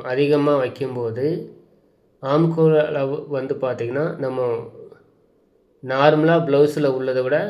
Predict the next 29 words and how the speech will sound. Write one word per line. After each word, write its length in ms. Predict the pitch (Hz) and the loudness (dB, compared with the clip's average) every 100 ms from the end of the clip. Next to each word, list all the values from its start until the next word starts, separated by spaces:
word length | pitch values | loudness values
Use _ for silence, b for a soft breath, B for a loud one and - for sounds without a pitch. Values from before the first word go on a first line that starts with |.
| - | -8
கீழே 300 | - 147 147 131 | -6 0 2 2
இறக்கி 320 | 131 135 143 | 0 -2 -2
தான் 180 | 139 131 | -2 -2
ஆகணும். 340 | 123 120 139 160 160 | -4 -4 -4 -6 -8
அது 200 | 123 120 | -10 -8
எந்த 280 | 117 123 131 | -8 -6 -6
ப்ளவுஸாக 400 | 127 135 139 135 | -4 -6 -4 -6
இருந்தாலும் 300 | 131 135 123 | -6 -8 -8
சரி 140 | 117 | -8
தான், 200 | 117 151 - - _ _ _ _ _ _ _ 123 | -8 -10 -12 -20 _ _ _ _ _ _ _ -10
எந்த 320 | 127 131 127 | -8 -4 -2
அளவாக 280 | 127 131 131 | 0 0 -2
இருந்தாலும் 340 | 127 127 120 | -2 -4 -4
சரி 140 | 120 113 | -6 -4
தான், 220 | 135 165 - _ _ _ _ _ _ 143 | -6 -8 -14 _ _ _ _ _ _ 0
தேவைக்கேற்ப 720 | 151 160 160 143 135 135 180 | 2 2 0 -2 -4 -4 -4
நம்ம 200 | 170 135 | -2 -4
கீழே 360 | 120 131 131 120 | -6 -4 -4 -4
இறக்கி 300 | 120 120 - | -6 -8 -12
தான் 180 | 123 127 | -8 -6
ஆகணும். 300 | 113 110 110 - _ _ _ _ _ _ b b b - | -6 -8 -10 -16 _ _ _ _ _ _ b b b -14
அப்போ 140 | 135 147 | -4 0
தான் 240 | 170 180 156 170 165 | 2 4 2 0 -4
கையோட 460 | - 156 175 185 170 147 135 127 - | 0 2 4 2 4 4 2 -2 -4
ஆம்கோல் 480 | 139 156 165 165 151 135 | -2 0 2 4 4 2
ரவுண்டு 280 | 139 147 143 | 2 2 2
வந்து 320 | 131 135 175 208 - - | 2 0 -2 -2 -8 -10
இந்த 320 | 131 127 123 | -8 -4 -4
ப்ளவுஸோட 560 | 120 135 151 151 143 | -2 0 0 0 0